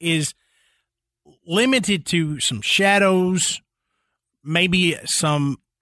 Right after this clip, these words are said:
uneasy feelings, maybe some, you know, nausea, dizzy spells when you get close to a certain grave or to a particular mausoleum. It, it, it, it sounds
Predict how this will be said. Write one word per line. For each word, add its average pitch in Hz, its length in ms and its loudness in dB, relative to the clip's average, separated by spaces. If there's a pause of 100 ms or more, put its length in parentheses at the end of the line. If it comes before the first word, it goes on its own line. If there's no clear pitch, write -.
(180)
uneasy 180 500 2
feelings, 202 960 0 (760)
maybe 160 440 -4
some, 147 420 -2 (600)
you 156 140 -14
know, - 140 -20
nausea, 170 1000 2
dizzy 147 540 0
spells 160 720 0
when 151 180 -2
you 147 120 -2
get 156 280 -2
close 165 440 0
to 156 160 0
a 151 60 0
certain 156 420 -2
grave 151 760 2
or 139 100 -4
to 143 420 -2 (480)
a 113 220 -10
particular 151 640 -2
mausoleum. 147 840 0 (920)
It, 196 180 -2
it, 202 240 0
it, 202 220 -6
it 196 180 -4 (640)
sounds 220 420 2